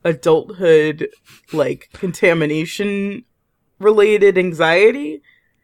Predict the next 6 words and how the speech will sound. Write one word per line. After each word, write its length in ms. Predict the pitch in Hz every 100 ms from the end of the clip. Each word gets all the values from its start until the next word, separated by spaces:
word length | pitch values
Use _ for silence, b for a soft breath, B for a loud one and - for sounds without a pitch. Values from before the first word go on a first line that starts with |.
| _ _ _ _ _ -
I 80 | 185
really 400 | 185 262 262 226
do. 500 | 202 214 147 151 -
<laughs> 260 | 214 - -
Like, 260 | 285 247 -
I, 280 | - -